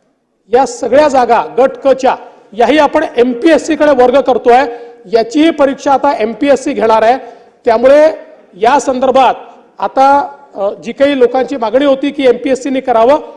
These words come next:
तोही आपण विषय केलेला आहे. त्याला सहा आठ महिने याकरता म्हटलेलं आहे, कारण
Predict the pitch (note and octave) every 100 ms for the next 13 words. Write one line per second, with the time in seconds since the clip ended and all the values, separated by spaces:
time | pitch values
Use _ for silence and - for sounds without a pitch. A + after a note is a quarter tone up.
0 | - _ B3+ B3 D4 C#4 C4+ A#3 B3 B3
1 | A#3+ A3 G#3 D3+ - - _ _ A#3+ C4+
2 | - A#3 C4+ C#4 C#4 C#4 C4 C4 C#4 C#4+
3 | C4 B3 B3+ B3+ D4 B3+ A#3+ D4